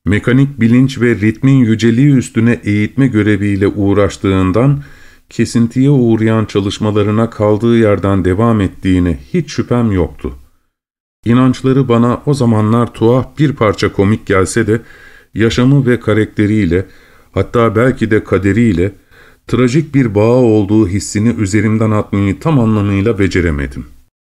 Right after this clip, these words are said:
Bundan böyle inançlarının karışık bir zihnin kaprisleri olduğu düşüncesini benimsememe rağmen.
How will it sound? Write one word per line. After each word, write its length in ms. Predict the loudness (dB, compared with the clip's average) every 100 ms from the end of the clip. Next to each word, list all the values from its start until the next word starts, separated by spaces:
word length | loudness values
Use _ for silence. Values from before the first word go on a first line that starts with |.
| _ _ _ _ _ _
Bundan 380 | 0 2 4 2
böyle 380 | 2 2 0 -2
inançlarının 760 | -2 -2 -2 -2 -2 0 0 -2
karışık 560 | -2 -2 -2 -4 -2
bir 120 | -4
zihnin 460 | -2 -2 0 0 -2
kaprisleri 640 | -2 -4 -2 -6 -2 0
olduğu 560 | 2 2 0 0 -2 0
düşüncesini 680 | -4 -2 -2 -2 -2 -4 0
benimsememe 680 | 0 0 0 0 0 0 0
rağmen. 380 | -2 -2 -4